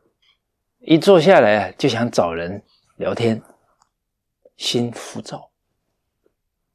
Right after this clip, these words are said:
哎，现在常常念佛了，哎，坐下来想多念佛，这个心就开始转变。学如法身火啊，妄念越来越少，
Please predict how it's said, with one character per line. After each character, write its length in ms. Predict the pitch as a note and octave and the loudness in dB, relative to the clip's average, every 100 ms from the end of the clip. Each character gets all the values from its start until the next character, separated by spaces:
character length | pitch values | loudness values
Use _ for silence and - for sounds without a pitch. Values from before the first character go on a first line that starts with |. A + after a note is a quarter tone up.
| _ _ _ _ _ | _ _ _ _ _
哎， 260 | - D3 D#3+ | -12 -6 -6
现 200 | D3 E3+ | -4 -6
在 80 | D#3+ | -6
常 200 | - C#3 | -6 -4
常 220 | C#3 C#3+ | -2 0
念 200 | D#3+ B2+ | 0 0
佛 200 | F#2 F2 | -4 -10
了， 160 | F2+ - _ _ _ _ | -12 -18 _ _ _ _
哎， 100 | - - | -20 -12
坐 160 | C3 | -8
下 160 | A2+ A#2+ | -6 -6
来 220 | F2+ E2 | -8 -12
想 240 | E2 - E2 | -14 -14 -14
多 240 | - G2+ G2+ | -10 -8 -8
念 220 | G#2 E2+ | -10 -14
佛， 60 | - _ _ _ _ _ _ _ _ _ _ _ _ _ _ _ _ | -20 _ _ _ _ _ _ _ _ _ _ _ _ _ _ _ _
这 100 | - | -12
个 60 | G2 | -10
心 320 | - - G2+ | -8 -8 -8
就 100 | G2+ | -8
开 180 | - G2+ | -10 -12
始 140 | - - | -14 -18
转 220 | - - _ | -20 -20 _
变。 220 | - - _ _ _ _ _ _ _ _ _ _ _ _ | -20 -20 _ _ _ _ _ _ _ _ _ _ _ _
学 280 | - - G2 | -18 -12 -8
如 200 | G2 F2 | -8 -10
法 400 | - - - - | -12 -12 -12 -12
身 300 | - F#2+ F#2 | -12 -12 -14
火 360 | - - - - | -16 -20 -20 -20
啊， 460 | - - - - B2 | -20 -20 -20 -20 -10
妄 220 | A2+ G2 | -8 -6
念 180 | G#2 G2 | -8 -8
越 100 | F#2+ | -10
来 140 | E2+ | -12
越 160 | F2+ F2+ | -14 -16
少， 220 | - - | -18 -20